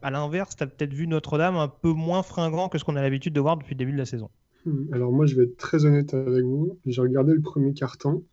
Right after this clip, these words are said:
Speaker 2: J'ai vu le touchdown d'Amari Rogers et ensuite j'ai switché sur la Mountain West.
Speaker 1: <laughs>
Speaker 2: Parce que je savais que,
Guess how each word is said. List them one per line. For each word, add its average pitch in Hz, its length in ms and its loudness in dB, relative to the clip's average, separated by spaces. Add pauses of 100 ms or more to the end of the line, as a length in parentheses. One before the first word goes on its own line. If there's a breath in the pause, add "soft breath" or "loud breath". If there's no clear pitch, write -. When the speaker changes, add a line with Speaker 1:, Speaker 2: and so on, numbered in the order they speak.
(120)
Speaker 2:
J'ai 127 160 2
vu 131 360 6
le 180 80 2
touchdown 160 460 4
d'Amari 151 380 4
Rogers 143 380 -2 (220)
et 139 40 -6
ensuite 131 340 -6
j'ai 143 80 2
switché 147 400 0
sur 156 220 -2
la 131 80 2
Mountain 135 340 0
West. 143 400 -2 (100)
Speaker 1:
<laughs> - 100 -20 (200)
Speaker 2:
Parce - 340 -2
que 180 80 6
je 160 220 2
savais 180 220 4
que, - 240 -2